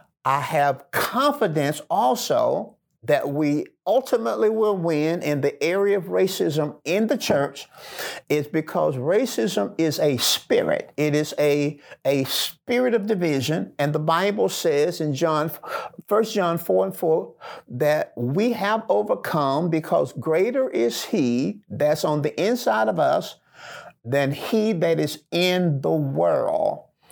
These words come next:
So racism is raging right now, but ultimately the Holy Spirit is greater than the spirit of division.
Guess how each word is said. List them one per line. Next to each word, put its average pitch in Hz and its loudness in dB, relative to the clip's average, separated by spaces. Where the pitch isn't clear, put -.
So 165 0
racism 208 0
is 156 2
raging 202 2
right 214 0
now, 208 0
but 147 -2
ultimately 175 0
the 165 0
Holy 185 0
Spirit 175 0
is 131 -4
greater 175 0
than 160 0
the 151 -2
spirit 180 0
of 180 -2
division. 190 0